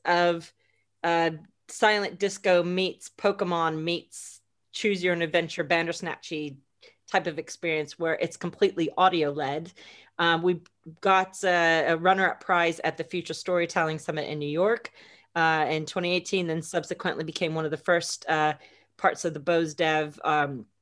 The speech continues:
um, audio A R program, and then took that experience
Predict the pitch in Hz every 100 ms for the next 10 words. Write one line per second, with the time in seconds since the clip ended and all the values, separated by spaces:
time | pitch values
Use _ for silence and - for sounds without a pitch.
0 | _ _ _ - - 160 143 127 175 180
1 | 156 156 147 143 190 185 226 254 277 -
2 | - - _ - 180 170 170 160 - -
3 | 143 147 180 180 170 - 220 - 190 180
4 | 175 - 190 185 180 175 160 -